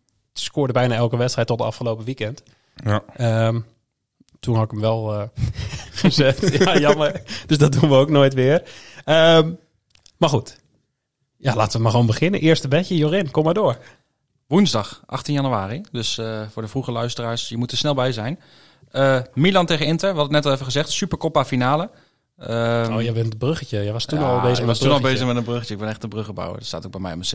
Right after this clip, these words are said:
Speaker 3: cv. Eh, bij A C Milan, wie is de topscorer? Weten jullie dat? Van, in de Serie A bij Milan?
Speaker 2: Leo?
Speaker 1: Ik zou zeggen
Speaker 3: Ja, Leao. Ehm, krijg je drie punt vier keer je inzet voor een goal van hem. Ehm, bij Bet drie zes vijf, ik heb gisteren even gekeken. Ik had nog geen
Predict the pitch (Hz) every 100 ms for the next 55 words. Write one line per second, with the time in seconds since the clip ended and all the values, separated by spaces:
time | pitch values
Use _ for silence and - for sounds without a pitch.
0 | 90 90 - - - - - - - 139
1 | 143 143 127 147 135 135 165 165 170 135
2 | 160 175 156 - 190 - 170 180 170 170
3 | 175 175 214 - - _ - - 147 139
4 | 156 151 151 151 147 156 160 180 170 _
5 | _ _ _ 117 135 196 - 107 101 101
6 | 92 85 95 104 98 127 _ _ _ _
7 | _ - 120 120 117 117 117 - 139 139
8 | 123 117 131 185 190 185 170 - 185 -
9 | 170 165 165 113 - 107 98 98 92 101
10 | 156 _ _ _ _ _ _ _ - 107
11 | 110 110 110 110 107 - _ 123 120 143
12 | 135 131 123 139 151 - 143 147 - 135
13 | 120 - 143 135 117 127 127 143 143